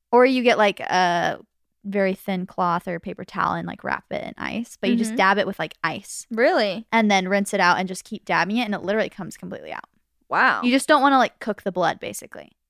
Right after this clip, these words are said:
Speaker 1: So if you wash it and, like, then it gets, and you dry it and it gets hot, it, like, cooks the blood into
Speaker 2: Ew.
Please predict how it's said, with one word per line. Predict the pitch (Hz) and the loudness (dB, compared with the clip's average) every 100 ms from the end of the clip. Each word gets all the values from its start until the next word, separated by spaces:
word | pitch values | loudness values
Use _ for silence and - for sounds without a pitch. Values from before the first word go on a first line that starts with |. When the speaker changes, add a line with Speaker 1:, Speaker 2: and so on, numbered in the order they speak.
| _ _ _ - | _ _ _ 2
Speaker 1:
So | 226 | 2
if | 240 | 4
you | 240 | 4
wash | 196 214 - | 6 4 4
it | 294 262 | 2 2
and, | 226 | 0
like, | 190 180 | -4 -4
then | 214 208 | -4 -4
it | 202 | -2
gets, | 196 - - | -4 -4 -4
and | 202 | -2
you | 202 | 0
dry | 185 196 | 2 2
it | |
and | 196 | 0
it | |
gets | 190 - | -6 -2
hot, | 175 185 | 0 2
it, | - | 0
like, | - _ | -10 _
cooks | 220 - | -18 -12
the | - | -10
blood | 185 170 175 | -6 -4 -4
into | 175 180 | -6 -6
Speaker 2:
Ew. | 277 | -4